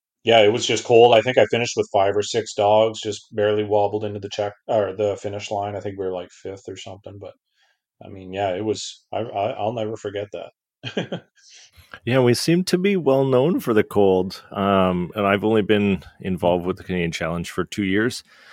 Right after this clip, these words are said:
Speaker 2: and, uh, both of them have come with, you know, minus thirty,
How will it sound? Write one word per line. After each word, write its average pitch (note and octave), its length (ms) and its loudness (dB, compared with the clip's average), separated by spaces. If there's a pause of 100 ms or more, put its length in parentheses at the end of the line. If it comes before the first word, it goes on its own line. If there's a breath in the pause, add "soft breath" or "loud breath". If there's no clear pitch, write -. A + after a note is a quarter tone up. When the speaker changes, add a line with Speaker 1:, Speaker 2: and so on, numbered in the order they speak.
(220 loud breath)
Speaker 2:
and, F#2 560 0
uh, F2+ 300 2
both G#2+ 440 4
of G#2+ 80 0
them F2+ 200 2
have F#2 220 -4
come G2 320 0
with, F#2 540 0 (680)
you G#2 80 0
know, F#2 120 2
minus G2+ 420 4
thirty, F2+ 440 4